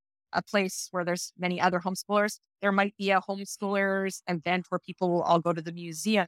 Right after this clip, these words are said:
together, or they'll plan a park day or a soccer league or whatever. So there generally isn't a lack of being able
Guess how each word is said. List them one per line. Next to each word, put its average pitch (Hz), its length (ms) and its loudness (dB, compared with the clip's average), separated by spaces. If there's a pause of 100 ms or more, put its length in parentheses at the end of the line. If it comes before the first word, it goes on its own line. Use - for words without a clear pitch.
together, - 640 -4 (300)
or 165 200 2
they'll 151 420 2
plan 175 220 2
a 175 80 0
park - 400 0
day 156 260 -2
or 160 160 0
a 185 60 4
soccer 196 640 0
league 147 320 -14 (180)
or 165 280 0
whatever. 165 460 0
So 180 300 0 (600)
there 226 260 6 (260)
generally 254 600 4
isn't 208 380 -4 (260)
a 180 80 2
lack 175 360 2 (360)
of 165 160 0
being 175 220 -2
able 165 180 -4